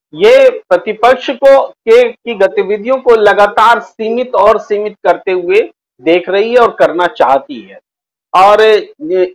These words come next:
ईडी नाम का जो एक, की जो संस्था हमारे सामने आई है, जिस रूप में आई है, ये पहले से exist करती थी, लेकिन इसका जो स्वरूप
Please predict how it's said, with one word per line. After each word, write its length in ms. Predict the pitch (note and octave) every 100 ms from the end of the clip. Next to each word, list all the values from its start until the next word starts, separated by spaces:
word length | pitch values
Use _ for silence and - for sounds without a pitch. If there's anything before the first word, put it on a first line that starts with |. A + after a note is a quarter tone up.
| F3
ईडी 340 | A3+ A3+ D4
नाम 300 | C#4 B3 B3
का 160 | B3+ A#3+
जो 320 | A3 A#3+ -
एक, 200 | F#3+ G3+ G#3+ G#3 F#3+ E3+ F3 E3
की 260 | - G#3
जो 160 | F#3 G3
संस्था 400 | G3 F3 E3+ G3
हमारे 360 | F#3+ F3+ F3+
सामने 420 | F#3 F3 E3 F#3 F3
आई 380 | C#3 D#3 G3+ F#3+
है, 220 | C3 C3 _ _ _
जिस 220 | D#3+ A#3
रूप 280 | G#3+ G3+ C#4+ -
में 200 | G#3+ E3+
आई 280 | C#3+ B2+ A2+
है, 60 | - - -
ये 60 | -
पहले 300 | A#2+ B2+ G3+
से 160 | G#3+ A3+
exist 360 | G#3+ A3+ A#3+
करती 400 | G#3+ A#3 A#3+ C4+
थी, 220 | B3 F3 D#3 _ _ _
लेकिन 260 | D#3 G3+ C4
इसका 300 | A#3 - C4+
जो 220 | A3+ B3+
स्वरूप 400 | B3+ F3 G#3 D#4+